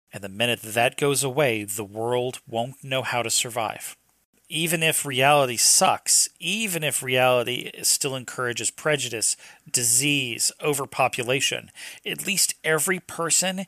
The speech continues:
is independent, or not as dependent on a single system to support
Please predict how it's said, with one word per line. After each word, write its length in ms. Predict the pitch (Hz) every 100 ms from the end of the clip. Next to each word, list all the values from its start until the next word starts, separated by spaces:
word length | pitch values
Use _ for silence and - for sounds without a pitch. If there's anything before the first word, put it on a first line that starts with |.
| - - -
is 180 | 131 -
independent, 1080 | 156 143 131 131 - - 147 123 - - - _ _ _ _ _
or 140 | 139 131
not 320 | 139 160 175 -
as 420 | 143 151 147 120
dependent 760 | 117 139 - 131 117 - - - - - _
on 160 | - 127
a 80 | 117
single 440 | - 151 147 131
system 500 | - - 131 - 110
to 100 | 113
support 520 | - - - 135 -